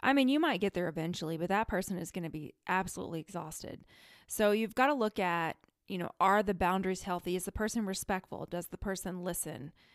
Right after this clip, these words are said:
And this is both-sided. I mean, because, listen, I can be incredibly distant in a relationship. What happens with me,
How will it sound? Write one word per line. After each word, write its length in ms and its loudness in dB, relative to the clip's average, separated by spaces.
And 100 2
this 120 2
is 140 -2
both-sided. 760 2
I 120 0
mean, 300 0
because, 400 4
listen, 500 0
I 220 4
can 260 0
be 500 2
incredibly 500 0
distant 440 -4
in 80 -2
a 60 -2
relationship. 520 -2
What 100 0
happens 340 2
with 140 2
me, 380 -2